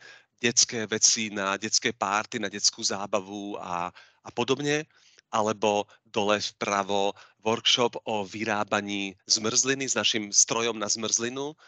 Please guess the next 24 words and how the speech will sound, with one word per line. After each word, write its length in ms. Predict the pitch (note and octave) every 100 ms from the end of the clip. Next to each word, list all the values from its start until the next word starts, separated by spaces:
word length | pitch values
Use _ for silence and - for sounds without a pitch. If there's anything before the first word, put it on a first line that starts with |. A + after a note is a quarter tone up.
| - _ _ _
kde 120 | A2+
sme 160 | G#2+ A2
zavolali 420 | G#2+ G#2+ G#2+ G2+
najlepšiu 640 | G2+ G2+ A#2 - - G#2+
zmrzlinárku 640 | G#2+ G#2+ A2+ G#2+ G2+ - G#2+
v 60 | G2
Bratislave, 680 | G2+ G#2 - - G#2+ F#2+ G2+ A2 - _ _ _ _ _ _ -
veľmi 320 | G2+ A2 G#2
obľúbenú, 640 | F#2+ G#2+ G2+ G2+ G#2 G#2
aj 240 | - G#2+ -
trochu 240 | A2 C3
drahú, 480 | - F#2+ F#2+ B2+ C3
ale 220 | G#2+ G2
veľmi 180 | G2 G2
populárnu, 720 | G2 - G#2+ G2 G2+ G#2 G2+
na 80 | F#2+
ktorú 160 | -
sa 160 | G2+ A2+
čaká 320 | - G2+ G2
aj 80 | -
pol 80 | A2
hodiny 320 | G#2+ G#2+ G2+
v 80 | G2
rade, 260 | F#2+ A2